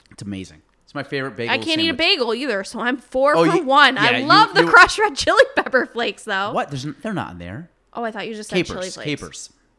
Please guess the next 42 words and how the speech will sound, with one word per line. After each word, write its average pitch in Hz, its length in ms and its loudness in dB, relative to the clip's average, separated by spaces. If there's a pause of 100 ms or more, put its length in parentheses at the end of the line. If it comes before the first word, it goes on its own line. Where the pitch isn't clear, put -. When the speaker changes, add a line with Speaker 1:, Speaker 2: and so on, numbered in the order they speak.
(140)
Speaker 2:
No, 214 480 -12
you - 80 -18
said 294 180 -10
something 311 220 -8
else. 277 400 -14 (160)
Speaker 1:
No, 123 160 -10
no, 101 100 -12
no. 85 60 -20 (840)
There's 120 180 -10
Speaker 2:
Okay, 311 140 2
Speaker 1:
s-, 427 80 2
Speaker 2:
then 302 100 2
I 302 80 6
can't 359 220 -2
eat 339 180 -4
anything 302 380 0
Speaker 1:
there's 285 180 2
Speaker 2:
on 214 60 -8
there. 180 140 -6
Speaker 1:
smoked 170 340 -4
salmon, 123 340 -4
Speaker 2:
I 254 40 0
guess 294 200 -2
I'll 311 120 2
just - 260 -8
smell 226 240 0
Speaker 1:
cream 285 120 2
Speaker 2:
it 302 100 2
and 294 80 2
Speaker 1:
cheese, - 340 2
Speaker 2:
move 370 100 4
on. 311 460 -2
<laughs> - 0 -
Speaker 1:
red 160 220 4
onion, 143 500 0
capers, 147 400 -6
and 131 100 -10
tomatoes. 127 240 -2
Speaker 2:
Oh, 359 120 4
it's - 160 -6
the 320 100 -12
red 302 160 -2